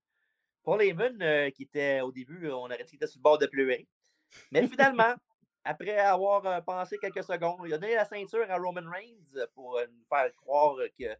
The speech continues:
Speaker 1: C'est un coup monté depuis le début, qui a toujours été avec son Tribal Chief, euh, parce qu'évidemment, Paul Heyman est rendu avec pas de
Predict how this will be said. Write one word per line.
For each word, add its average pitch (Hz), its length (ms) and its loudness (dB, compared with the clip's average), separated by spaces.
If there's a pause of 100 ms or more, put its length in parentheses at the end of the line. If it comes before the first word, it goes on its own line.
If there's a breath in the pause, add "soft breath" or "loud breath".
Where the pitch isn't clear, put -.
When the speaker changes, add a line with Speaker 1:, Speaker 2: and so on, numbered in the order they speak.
(300)
Speaker 1:
C'est 160 80 -2
un 147 120 -2
coup 220 140 -14
monté 208 240 -2
depuis 202 260 -2
le 165 80 -16
début, 190 320 -8 (920)
qui 139 100 0
a 131 60 0 (100)
toujours 170 220 2
été 180 120 2
avec 180 100 0
son 151 160 2
Tribal 156 420 4
Chief, 226 300 -10 (240)
euh, 117 200 2
parce 98 180 -6
qu'évidemment, 110 360 -4
Paul 117 140 2
Heyman 123 160 -8
est 120 60 0
rendu 104 160 -4
avec 107 140 -8
pas 127 100 2
de - 60 -12